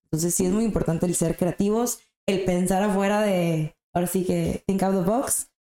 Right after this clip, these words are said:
porque sí, este, son muchas formas que puedes atra-, atraer sin saber, o sea, sin ni siquiera ser como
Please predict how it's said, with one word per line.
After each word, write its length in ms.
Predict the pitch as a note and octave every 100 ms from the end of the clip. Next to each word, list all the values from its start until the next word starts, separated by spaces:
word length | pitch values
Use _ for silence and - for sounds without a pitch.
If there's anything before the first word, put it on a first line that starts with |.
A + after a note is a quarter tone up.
| _ _
porque 280 | - F#3 F3+
sí, 240 | - F#3 F3+
este, 680 | E3+ - E3 D#3 D3 - -
son 100 | D#3+
muchas 360 | D#3+ - E3
formas 360 | - D3 C3+ C3+
que 80 | _
puedes 300 | - - - -
atra-, 400 | - - D#3+ -
atraer 520 | G3 G3+ G#3 G#3 A3
sin 160 | B3 A3
saber, 440 | F#3+ F#3+ F#3 - _ _ -
o 40 |
sea, 100 | F#3+
sin 280 | F3 G3+ G3+
ni 80 | G3+
siquiera 280 | G3 G#3 G#3+
ser 220 | A3 G#3
como 420 | A3 G3 E3+ E3